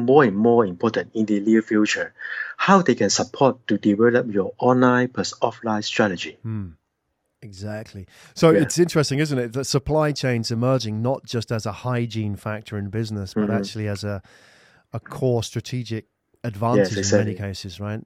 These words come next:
Speaker 2: So,
Speaker 1: Yep.
Speaker 2: well, I look forward to that. I look forward to that session and learning more about what you do and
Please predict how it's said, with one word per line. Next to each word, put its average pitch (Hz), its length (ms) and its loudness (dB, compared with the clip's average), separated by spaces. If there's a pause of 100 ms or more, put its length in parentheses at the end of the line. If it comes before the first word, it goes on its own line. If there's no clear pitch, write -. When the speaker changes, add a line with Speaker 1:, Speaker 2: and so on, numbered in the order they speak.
(120)
Speaker 2:
So, 107 240 -10
Speaker 1:
Yep. 107 240 4 (680)
Speaker 2:
well, 156 120 6
I 156 40 8
look 196 160 4
forward 190 220 4
to 170 80 0
that. 170 180 4
I 143 60 0
look 160 160 -2
forward 160 200 -2
to 160 80 -2
that 147 160 0
session 139 360 0
and 127 280 -2
learning 135 360 4
more 131 260 4
about 123 340 -2
what 127 160 -4
you 117 100 -2
do 120 420 -2
and 110 340 -4